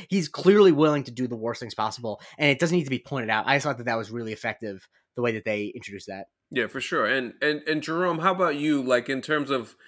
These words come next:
Speaker 2: I mean, just the scene, like, we get, uh, as Jake mentioned,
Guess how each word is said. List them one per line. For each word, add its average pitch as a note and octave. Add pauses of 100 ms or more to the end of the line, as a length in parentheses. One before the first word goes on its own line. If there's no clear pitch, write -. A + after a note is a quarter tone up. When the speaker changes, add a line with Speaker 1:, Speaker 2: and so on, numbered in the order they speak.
(240)
Speaker 2:
I E3
mean, C#3+
just D#3+
the C#3+
scene, D3
like, A#2+
we A#2+
get, A#2
uh, -
as G#2+
Jake A#2+
mentioned, G2+